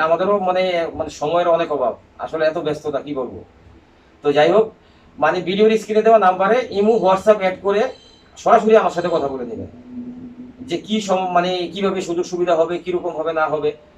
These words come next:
সবকিছু আমরা বুঝিয়ে বলবো। তো আশা করি আমার কথাগুলো আপনারা বুঝতে পেরেছেন।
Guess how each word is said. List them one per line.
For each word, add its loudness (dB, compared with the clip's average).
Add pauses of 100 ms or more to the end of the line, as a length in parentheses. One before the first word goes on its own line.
(140)
সবকিছু -2
আমরা -2
বুঝিয়ে -2
বলবো। -8 (800)
তো -2
আশা -2
করি 6
আমার 0
কথাগুলো 2
আপনারা -4
বুঝতে -6
পেরেছেন। -2